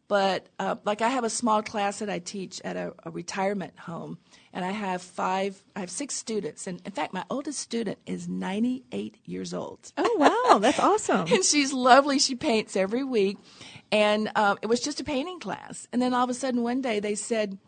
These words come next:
Speaker 1: "We'd like to learn some new things." So next week we're doing paper mache.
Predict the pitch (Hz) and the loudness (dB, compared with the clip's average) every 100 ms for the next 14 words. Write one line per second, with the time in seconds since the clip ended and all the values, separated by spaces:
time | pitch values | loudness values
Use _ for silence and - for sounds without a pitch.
0 | - - - - 370 539 - - 240 220 | -20 -20 -18 0 2 4 0 0 -2 0
1 | 226 233 233 226 226 294 302 175 - 247 | 0 0 0 0 -2 -4 -4 -4 -2 0
2 | 226 254 247 269 285 240 214 202 190 - | 2 0 -2 -6 -6 -4 -2 -2 -4 -4
3 | 185 185 185 170 165 175 147 - - | -4 -2 -4 -4 -4 -2 -4 -4 -10